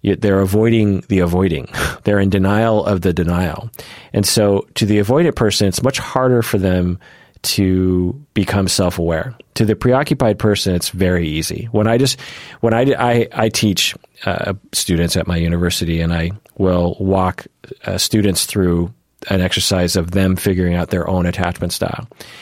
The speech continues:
And without a doubt, when, within five minutes of describing, uh, attachment styles, those who are preoccupied in the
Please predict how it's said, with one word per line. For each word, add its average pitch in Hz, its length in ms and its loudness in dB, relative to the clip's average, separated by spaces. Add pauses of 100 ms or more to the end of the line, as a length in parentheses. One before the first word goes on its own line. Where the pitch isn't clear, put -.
(680)
And 95 580 2
without 113 320 2
a 117 60 2
doubt, 95 360 0 (340)
when, 95 300 0 (360)
within 101 640 2
five 107 420 0
minutes 90 380 0
of 90 260 -4
describing, 90 840 0 (460)
uh, 85 320 -2
attachment 92 480 -2
styles, 90 460 -2 (920)
those 107 360 4
who 95 460 2 (240)
are 92 220 2
preoccupied 110 720 0
in 92 200 0
the 92 340 0